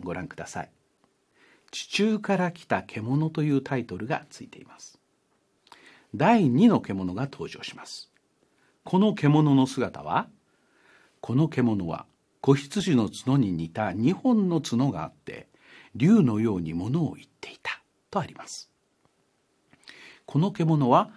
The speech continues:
アメリカを表しています。千六百二十年にイギリス国教会からの弾圧から逃れ、信仰の自由を求め、ピューリタン四十一名と他の人たち六十三名を乗せた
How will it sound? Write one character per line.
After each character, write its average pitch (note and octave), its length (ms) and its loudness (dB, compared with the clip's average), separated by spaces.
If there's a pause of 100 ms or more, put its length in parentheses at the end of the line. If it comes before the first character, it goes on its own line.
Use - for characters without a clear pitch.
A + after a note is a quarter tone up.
(140)
ア G2 120 -8
メ A#2+ 140 -2
リ E3 140 -2
カ E3 160 -4
を A3+ 260 -2
表 - 300 -10
し - 40 -12
て - 120 -20
い - 40 -20
ま - 140 -18
す。 - 240 -18 (880)
千 B2+ 240 2
六 G2 160 -4
百 F#2+ 200 -6
二 G2 120 -6
十 A2+ 180 -2
年 D2+ 240 -8
に F#3 240 -2 (280)
イ G2+ 120 -6
ギ C3 120 0
リ D#3+ 100 0
ス - 100 -6
国 - 260 -4
教 G3+ 200 2
会 G2 220 -6
か - 120 -12
ら F2 100 -10
の A#2 260 -2 (120)
弾 D3 280 -2
圧 E3+ 160 -8
か C#3 100 -8
ら A#2+ 120 -6
逃 G2+ 120 -14 (120)
れ、 - 180 -20 (400)
信 G3 260 2
仰 A3+ 180 0
の G3+ 100 2
自 D3+ 180 0
由 G#3+ 80 4
を D3 140 4
求 G2 280 -6
め、 C3 360 -2 (140)
ピ D3 120 0
ュ E3 60 4
ー E3+ 40 4
リ E3 140 -2
タ A2 200 -2
ン F#2+ 140 -10
四 D3+ 300 0
十 E2+ 300 -8
一 - 220 -4
名 F#2+ 180 -2
と D#3 180 -2
他 D#3+ 240 -4
の F3 140 -2
人 D#3+ 180 -6
た A#2+ 140 -6
ち C#3 240 0
六 - 260 -10
十 G3+ 180 -4
三 G3+ 260 -2
名 G2 120 -2
を C#2+ 100 -8
乗 D#2+ 140 -10
せ - 140 -14
た - 260 0